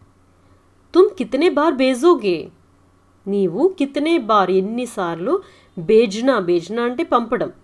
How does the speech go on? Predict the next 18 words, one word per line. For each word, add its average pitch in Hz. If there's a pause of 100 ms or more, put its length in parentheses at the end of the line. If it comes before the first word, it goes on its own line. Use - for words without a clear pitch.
(640)
भेजोगे, 214 (140)
సింగులర్ 247
में 180
भेजोगे, 208
పంపిస్తావు. 185 (720)
లేదా 269 (440)
आप 311
कितने 269
बार 339
भेजेंगे, 269 (280)
తమరు 302
ఎన్నిసార్లు 330
పంపిస్తారు? 185 (1700)
నెక్స్ట్ 370
వన్, 214 (440)
ఎన్నిసార్లు 294
పంపించాలి? 254 (1080)
పంపిస్తారు, 220